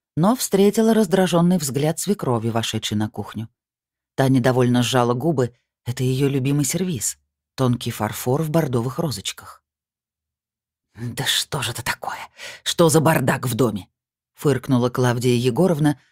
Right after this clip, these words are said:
и стала передвигать блюдца с чашками, устанавливая единственно верный, свой порядок.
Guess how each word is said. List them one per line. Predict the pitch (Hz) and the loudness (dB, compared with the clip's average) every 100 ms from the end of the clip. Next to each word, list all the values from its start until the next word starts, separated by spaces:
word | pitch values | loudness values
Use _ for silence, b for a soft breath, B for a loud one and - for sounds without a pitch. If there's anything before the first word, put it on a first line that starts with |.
| b | b
и | - | -2
стала | - 233 226 | 0 2 2
передвигать | 185 170 156 147 147 123 | 4 2 2 2 2 2
блюдца | 131 147 - | -2 -2 -2
с | 120 | -4
чашками, | - 165 - 202 165 | -2 -4 0 2 2
устанавливая | 131 - 131 156 165 151 | 0 0 2 2 2 2
единственно | 139 143 131 147 - 135 131 | 2 0 0 0 0 0 0
верный, | 113 110 113 117 165 - _ _ | 0 0 0 0 -2 -4 _ _
свой | - - 117 110 120 131 | -4 -2 0 -2 -2 -4
порядок. | 143 127 98 - - | -6 -4 -8 -14 -20